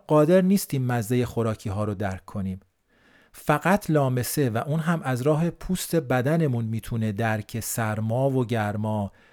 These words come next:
سفتی و نرمی، زبری و صافی و چند ویژگی دیگه اجسام رو به ما بگه.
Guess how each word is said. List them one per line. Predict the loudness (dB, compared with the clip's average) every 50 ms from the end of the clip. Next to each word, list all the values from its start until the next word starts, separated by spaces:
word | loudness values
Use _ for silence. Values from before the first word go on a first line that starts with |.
| _ _ _
سفتی | -10 -6 -4 -4 -4 -4 -8 -8 -4 0 0 2
و | 2 2
نرمی، | 2 0 0 0 -2 -2 -2 -2 -2 -2 -4 -4 -6 -8
زبری | -10 -8 -4 -2 -2 -2 -2 -2 -4 -2 2 2
و | 2 2
صافی | 2 -2 -2 -2 -2 -2 -2 -4 -6 -10 -8 -6 -6 -6 -6 -4
و | -6 -6
چند | -4 -2 0 2 4 4 2 2
ویژگی | 0 -2 0 -2 -2 -2 -2 0 2 4 4 4 4 2 -2 -8 _ _ _ _ _ _ _ _
دیگه | -4 0 2 4 6 6 6 4
اجسام | 2 -2 -4 -4 -4 -2 0 0 0 0 0
رو | 2 2 2 2 0
به | 0 -2 -2 -2
ما | 0 -2
بگه. | -2 -2 -4 -6 -6 -6 -8 -8